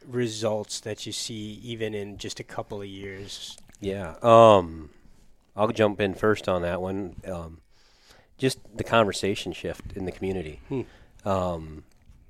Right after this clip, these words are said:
Speaker 2: when we started this, you know, a lot of people would see the white spots. They didn't know what it was. Now everybody knows that it's saline soils. Um, there's been a bigger discussion going on, and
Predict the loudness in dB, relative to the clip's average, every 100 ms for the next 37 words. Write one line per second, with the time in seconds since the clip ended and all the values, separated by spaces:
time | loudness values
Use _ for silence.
0 | -12 -2 0 0 6 6 6 4 0 0
1 | -6 -12 -8 -6 -4 -6 -14 _ _ _
2 | _ -20 _ _ _ -6 2 2 2 -4
3 | -8 -8 -6 2 6 6 4 2 0 2
4 | 2 0 -2 0 0 0 -2 0 0 0
5 | 0 -2 -4 -6 -8 -10 -12 -10 -10 -10
6 | -12 -12 -14 -20 -20 -14 -12 -12 -12 -8
7 | -4 -2 -2 -2 -2 -6 -8 -6 -6 -6
8 | -6 -6 -6 -10 -10 -12